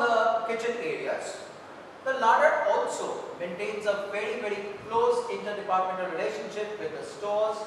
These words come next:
the purchase, the kitchen stewarding and housekeeping. The larder chef must be in constant touch with the store in order to see what is the stock he has at hand.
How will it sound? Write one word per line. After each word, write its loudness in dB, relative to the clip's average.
the -6
purchase, -2
the -10
kitchen -6
stewarding -6
and -4
housekeeping. -6
The 4
larder 6
chef 2
must 2
be -4
in -8
constant -4
touch -2
with -8
the -6
store -6
in -6
order 2
to -4
see -8
what 4
is -4
the -4
stock 0
he -8
has -2
at 0
hand. 0